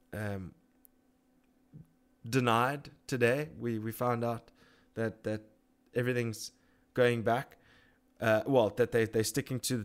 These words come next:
to the, um, the booze lockdown. But then I s-, I saw certain industries are going back,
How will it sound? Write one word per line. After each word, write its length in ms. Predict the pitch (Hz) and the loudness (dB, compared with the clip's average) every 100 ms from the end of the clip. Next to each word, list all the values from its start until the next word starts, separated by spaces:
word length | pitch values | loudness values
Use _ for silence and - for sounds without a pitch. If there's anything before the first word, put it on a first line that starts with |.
| - | -4
to 140 | 127 | 0
the, 300 | 113 110 101 - _ | 2 2 0 -6 _
um, 500 | - 107 101 95 90 - _ _ _ _ _ _ _ _ _ _ _ _ - | -6 -4 -4 -6 -12 -18 _ _ _ _ _ _ _ _ _ _ _ _ -2
the 80 | |
booze 320 | 113 127 170 143 | 4 6 6 6
lockdown. 440 | 113 110 120 120 | 2 2 0 0
But 140 | 131 | 0
then 160 | 156 147 | 0 2
I 100 | 143 | 2
s-, 160 | 135 - - | 0 -4 -2
I 60 | |
saw 340 | 131 170 151 131 - - - | 2 4 4 2 -6 -20 -16
certain 340 | - 180 180 170 | 0 6 6 4
industries 560 | 143 147 139 - 131 | 0 0 0 0 0
are 60 | 131 | 2
going 260 | 127 123 117 | 2 2 6
back, 300 | 156 143 | 6 6